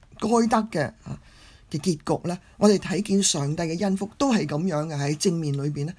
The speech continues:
因住一人，啊，聚集咗世界，但係人，只係因住一人，啊，義就立定咗啦。我哋可以靠住耶穌嚟到稱義，啊，咁啊，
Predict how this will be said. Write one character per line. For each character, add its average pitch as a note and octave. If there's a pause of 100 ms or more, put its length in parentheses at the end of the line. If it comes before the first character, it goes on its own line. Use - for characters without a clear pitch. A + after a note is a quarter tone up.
(260)
因 B3
住 G#3+
一 D3+
人， G3+ (580)
啊， - (760)
聚 E3
集 D#3
咗 D3
世 C#3+
界， C3 (160)
但 G#3
係 G3
人， G#3
只 C4+
係 D#4
因 D4
住 A#3
一 B3+
人， D#3+ (260)
啊， C#3+ (840)
義 F3
就 F3+
立 E3+ (140)
定 C#3
咗 C#3
啦。 C#3+
我 E3+
哋 E3+
可 D#3+
以 G#3+
靠 E3
住 D3
耶 C3
穌 F3+
嚟 C3+
到 C3+
稱 -
義， D#3 (260)
啊， - (340)
咁 C#4
啊， A3+